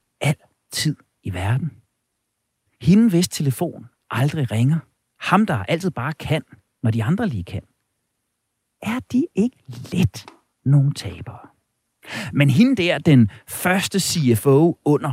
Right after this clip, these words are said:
femogtredive, ham, der er topkonsulent, semiprofessionel triatlet og far til tre, dem hylder vi.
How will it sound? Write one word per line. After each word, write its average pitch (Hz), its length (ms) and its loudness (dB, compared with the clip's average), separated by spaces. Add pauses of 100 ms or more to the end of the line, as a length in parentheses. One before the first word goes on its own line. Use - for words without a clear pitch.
femogtredive, 120 960 0
ham, 175 260 4
der 147 280 0
er 107 40 -6 (100)
topkonsulent, 131 920 -2
semiprofessionel 139 1120 2
triatlet 123 680 -2
og 113 80 -4
far 160 360 0
til 139 160 -6
tre, 156 360 -2 (580)
dem 208 240 4 (360)
hylder 110 280 2
vi. 80 200 -14